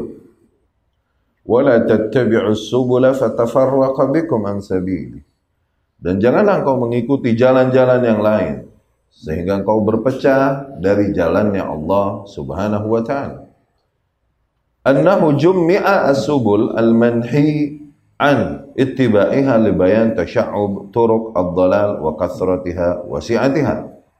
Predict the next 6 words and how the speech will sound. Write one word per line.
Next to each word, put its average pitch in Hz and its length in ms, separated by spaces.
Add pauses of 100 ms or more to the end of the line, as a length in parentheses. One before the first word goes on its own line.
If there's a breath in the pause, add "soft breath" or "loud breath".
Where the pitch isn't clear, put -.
(140)
Di 117 160
dalam 180 320
ayat 123 320
ini, 78 240 (960)
jalan-jalan 139 1040
lain 92 440